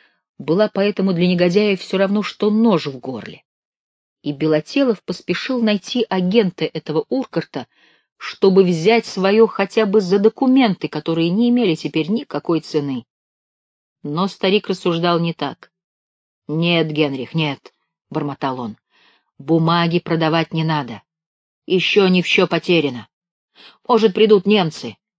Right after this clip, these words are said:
Тогда моя старая купшая снова приобретёт шилу». Тут он перешёл на шёпот. Но я стоял рядом, и мне всё хорошо было слышно.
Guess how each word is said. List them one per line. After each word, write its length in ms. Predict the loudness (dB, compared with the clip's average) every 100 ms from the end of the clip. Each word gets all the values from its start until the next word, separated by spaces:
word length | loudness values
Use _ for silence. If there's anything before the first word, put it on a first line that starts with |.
| _ _ _ _ -4
Тогда 440 | -2 2 2 2
моя 300 | 2 4 2
старая 480 | 0 -2 2 4 2
купшая 560 | 2 -2 -2 0 0
снова 460 | 2 0 2 4 2
приобретёт 560 | 2 0 0 -2 -2 -2
шилу». 500 | -4 -2 -4 -8 -18 _ _ _ _ _ _ _ _ _ _ _
Тут 260 | -6 -4 -2
он 300 | 0 -2 -4 -6
перешёл 380 | -6 -4 -4
на 120 | -2 -2
шёпот. 520 | -2 -6 -8 -20 -20 _ _ _ _ _
Но 140 | -8 -6
я 340 | -2 0 -2
стоял 400 | -4 -4 0 0
рядом, 360 | 0 0 0 -2
и 140 | -2
мне 340 | -2 0 -2 -2
всё 180 | -4 -6
хорошо 320 | -6 -4 -4
было 180 | -2 -4
слышно. 520 | 0 -2 -2 -10